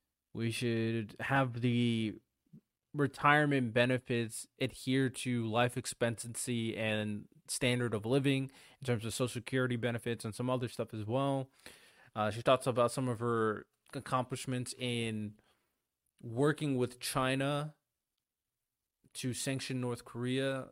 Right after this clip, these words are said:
I think in reference to certain nuclear testing, um, 'cause she kinda praised China for, you know, working and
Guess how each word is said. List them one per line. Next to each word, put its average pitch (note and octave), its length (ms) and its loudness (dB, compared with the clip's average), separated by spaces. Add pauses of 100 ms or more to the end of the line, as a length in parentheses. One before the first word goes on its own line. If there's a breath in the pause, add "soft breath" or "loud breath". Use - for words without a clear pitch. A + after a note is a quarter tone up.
(140)
I A#2+ 100 0
think B2 280 -6
in B2 180 -2
reference A#2 400 0
to B2 80 -6
certain A#2 460 -4
nuclear B2 360 -4
testing, C#3 540 -4 (540 soft breath)
um, G#2+ 560 0
'cause A#2 300 -2
she A#2 140 -4
kinda A#2+ 240 0
praised B2 320 0
China A#2+ 300 0
for, G#2+ 440 0 (100)
you A#2+ 120 -6
know, A2 100 0
working A#2+ 420 0
and G#2+ 260 -4